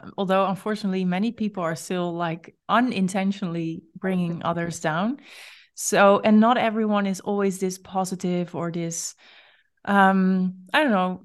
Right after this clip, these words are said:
Speaker 1: optimistic about things. So I'm also really curious, were you always this way, or did something happen in your life that made you also think, like, "Hey, it's time for me to be more positive"?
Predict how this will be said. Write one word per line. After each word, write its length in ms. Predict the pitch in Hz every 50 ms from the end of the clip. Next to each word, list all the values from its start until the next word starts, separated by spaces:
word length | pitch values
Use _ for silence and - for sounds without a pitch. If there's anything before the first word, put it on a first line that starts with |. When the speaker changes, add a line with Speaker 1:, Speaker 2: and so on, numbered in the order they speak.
| - -
Speaker 1:
optimistic 720 | 208 214 214 - 233 233 254 247 247 - - 175 160 -
about 300 | - - 156 156 170 -
things. 300 | - 180 165 160 165 -
So 440 | - 214 208 202 196 190 - - _ -
I'm 160 | - 262 285
also 180 | - - 311
really 200 | 240 226 202 208
curious, 580 | 202 202 - - 220 240 240 208 170 170 165 -
were 240 | - 180 196 214 220
you 200 | 226 220 208 - -
always 400 | - 196 208 240 269 294 302 294
this 240 | - 262 254 240 -
way, 420 | 208 214 214 220 233 262 285 277 - -
or 160 | 202 202 190
did 180 | 180 208 208 208
something 720 | - - 220 220 214 208 - - 208 202 202 202 202 196
happen 380 | 185 170 180 180 185 - 208 202
in 120 | 196 190
your 140 | 185 180 175
life 400 | 175 165 165 170 170 170 165 _
that 180 | - 165 -
made 300 | 170 175 175 175 170 -
you 200 | 190 175 170 160
also 280 | 156 165 160 - - 165
think, 400 | 160 - - 180 175 170 165 -
like, 200 | 165 151 156 -
"Hey, 140 | 175 170 151
it's 160 | - - -
time 280 | - 196 185 185 185 185
for 140 | 180 - 175
me 140 | 170 170 165
to 100 | - 165
be 160 | 175 170 170
more 180 | 170 180 180
positive"? 680 | 180 180 - 180 180 - 165 - - 139 135 151 -